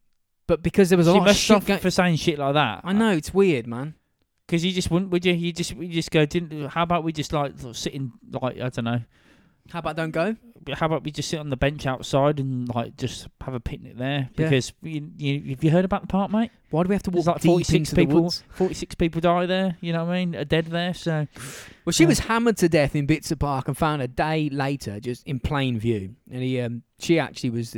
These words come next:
Speaker 1: was the, the, the poor soul that had, um, wooden stakes hammered in around, like, the, the, around her orbital bone of her eye, I believe, and, and in her eye itself. And
Speaker 2: Right.
Speaker 1: Pachuskin actually told the police that he really struggled with this murder. He said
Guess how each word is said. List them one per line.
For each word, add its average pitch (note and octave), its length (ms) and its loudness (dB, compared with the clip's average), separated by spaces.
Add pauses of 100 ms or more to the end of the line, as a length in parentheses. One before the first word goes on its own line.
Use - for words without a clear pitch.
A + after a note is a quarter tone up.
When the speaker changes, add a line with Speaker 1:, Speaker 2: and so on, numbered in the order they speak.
Speaker 1:
was A#2+ 260 -4
the, A2+ 260 -4 (180)
the, A#2 220 -14
the C3 80 -10
poor B2+ 240 -2
soul A#2 320 -4
that G#2 100 -12
had, A#2 240 -10
um, G#2 380 -10 (1120)
wooden D3 320 2
stakes - 480 -2
hammered C#3 360 -4
in B2+ 380 -2
around, C3+ 340 0
like, G#2+ 220 -8
the, A#2 200 -12
the, B2 140 -12 (120)
around C3+ 280 -6
her B2 100 -2
orbital C#3 300 2
bone C3 260 0
of A#2 80 -2
her A2+ 120 0
eye, B2 280 0
I - 20 2
believe, A2 460 -4
and, A#2 100 -8
and C3+ 180 -10
in C3 140 -2
her A2+ 120 -2
eye G#2+ 160 -4
itself. B2 540 -8
And A2+ 240 -10
Speaker 2:
Right. B2+ 280 -4 (520)
Speaker 1:
Pachuskin B3 440 4
actually F3 200 -4
told G3+ 380 0
the F3+ 60 2
police D#3+ 520 0
that B2 120 -2
he C3 100 -2
really D3 220 0
struggled C3 600 -2
with A2+ 120 -6
this A#2+ 200 -6
murder. B2 460 -4
He B2 100 -6
said C3+ 280 -4